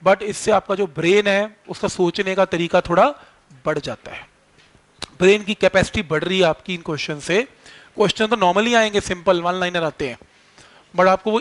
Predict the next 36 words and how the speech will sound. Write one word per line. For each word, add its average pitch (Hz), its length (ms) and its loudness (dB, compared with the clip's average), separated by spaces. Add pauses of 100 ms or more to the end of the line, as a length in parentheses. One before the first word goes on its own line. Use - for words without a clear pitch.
easy 214 280 0
लगने 220 220 2
start 185 300 2
हो 190 60 -2
जाएंगे 180 280 -2
इन 180 160 -10
questions 160 400 -6
के 165 100 -6
बाद 160 140 -4
जब 143 100 -6
आप 139 100 -6
करेंगे। 101 400 -10 (800)
ठीक 220 100 -2
है, 247 60 0
brain 208 240 6
की 220 100 2
exercise 202 460 0
हो 175 100 2
रही 185 100 4
है, 190 60 4
याद 147 280 0
रखना, - 340 -12 (560)
Question 185 280 2
तो 202 100 -2
चाहे 196 120 4
कुछ 180 220 -2
ना 190 100 2
आए 214 200 2 (180)
पर 165 100 -2
दिमाग 180 320 0
एकदम 170 240 -2
सही 160 180 -6
चलेगा। 117 420 -12 (2500)
ओके, 156 240 -4 (1400)
तो 220 60 2
ये 214 380 4